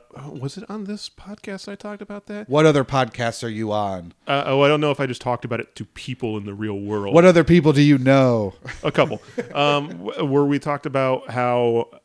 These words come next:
Speaker 1: adding multiplayer to a game can instantly make it better.
Speaker 2: Yes.
Speaker 1: Was that on here?
Speaker 2: Probably. I know
Speaker 1: Okay.
Speaker 2: we've had that discussion. I don't remember where it is,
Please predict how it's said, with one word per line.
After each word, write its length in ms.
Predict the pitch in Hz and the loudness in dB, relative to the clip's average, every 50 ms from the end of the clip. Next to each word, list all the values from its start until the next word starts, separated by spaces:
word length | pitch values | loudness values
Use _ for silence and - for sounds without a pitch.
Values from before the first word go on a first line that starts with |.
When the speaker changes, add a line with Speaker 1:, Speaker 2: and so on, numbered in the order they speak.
| - - - 160 - - - | -20 -20 -20 -20 -20 -10 -4
Speaker 1:
adding 340 | 120 127 135 143 135 131 120 | -2 0 0 0 -2 -2 -4
multiplayer 720 | 117 127 - 117 - 131 123 127 123 127 127 127 131 127 _ _ | -6 -6 -8 -8 -6 -6 -4 -2 -2 -4 -4 -4 -6 -8 _ _
to 200 | - 131 127 127 | -8 -4 -4 -4
a 60 | 120 | -4
game 560 | 110 120 117 120 120 123 123 123 123 117 117 - | -4 -4 -6 -4 -4 -6 -6 -8 -10 -12 -14 -14
can 400 | - 123 117 113 107 107 104 - _ _ - | -10 -10 -8 -8 -8 -10 -12 -14 _ _ -8
instantly 380 | 131 127 120 - 135 127 123 120 | -6 -6 -6 -4 -6 -6 -6 -4
make 180 | 113 117 113 - | -4 -6 -6 -6
it 100 | - 120 | -10 -10
better. 360 | 110 107 113 117 117 - _ - | -8 -8 -8 -8 -10 -10 _ -14
Speaker 2:
Yes. 320 | 110 104 87 - - - _ _ _ _ _ _ _ _ - | -14 -14 -12 -12 -16 -20 _ _ _ _ _ _ _ _ -10
Speaker 1:
Was 100 | 123 113 | -8 -4
that 140 | 117 117 117 | -4 -4 -4
on 140 | 117 120 117 | -4 -6 -8
here? 240 | 117 117 120 120 117 | -8 -8 -8 -10 -10
Speaker 2:
Probably. 480 | - 113 110 120 - 98 90 98 95 95 - - | -8 -6 -6 -6 -6 -8 -12 -12 -14 -12 -6 -4
I 80 | - | 2
know 120 | 147 180 175 | 4 4 4
Speaker 1:
Okay. 80 | - | 4
Speaker 2:
we've 140 | 143 165 151 | 4 2 2
had 140 | 147 139 127 | 2 0 0
that 140 | 127 120 107 | -2 -2 -4
discussion. 420 | 120 - - 127 120 - - 110 | -6 -6 -4 -4 -4 -4 -4 -6
I 40 | 113 | -6
don't 80 | 113 | -6
remember 220 | 113 110 107 107 107 | -6 -6 -6 -6 -6
where 220 | 104 107 104 104 | -6 -4 -4 -4
it 60 | 104 | -4
is, 240 | 107 107 101 95 - | -6 -6 -8 -8 -12